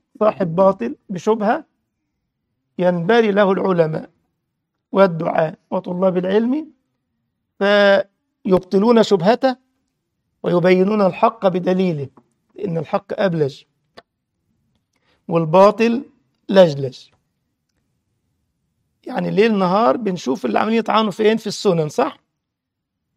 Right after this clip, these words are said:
مع إن سبحان الله كلما تكلموا وأثاروا الشبهة كلما ازداد الناس تمسكا بالسنة. ليه؟ لأن شبهات هؤلاء وهي ضعيفة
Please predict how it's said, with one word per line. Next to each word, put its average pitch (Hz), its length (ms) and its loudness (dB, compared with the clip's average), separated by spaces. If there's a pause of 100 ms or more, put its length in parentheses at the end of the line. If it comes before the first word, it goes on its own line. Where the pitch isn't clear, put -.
(400)
مع 190 160 0
إن 330 140 0
سبحان 330 440 -8
الله 277 300 -6 (680)
كلما 233 600 0
تكلموا 214 840 -2 (180)
وأثاروا 240 400 2
الشبهة 262 460 2 (440)
كلما 220 440 0
ازداد 208 320 -2
الناس 208 280 -2
تمسكا 190 500 -6
بالسنة. 160 600 -8 (120)
ليه؟ 196 580 0 (480)
لأن 220 840 2 (140)
شبهات 190 640 2
هؤلاء 226 380 6
وهي 247 340 4
ضعيفة 240 520 -2